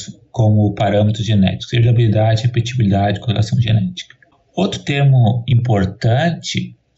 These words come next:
é o, digamos, o valor genético dos animais. Seria o A B V em inglês, tá? Do breeding value.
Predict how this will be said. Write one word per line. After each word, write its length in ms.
é 80
o, 140
digamos, 360
o 60
valor 360
genético 520
dos 180
animais. 520
Seria 580
o 800
A 40
B 240
V 140
em 260
inglês, 680
tá? 80
Do 120
breeding 420
value. 480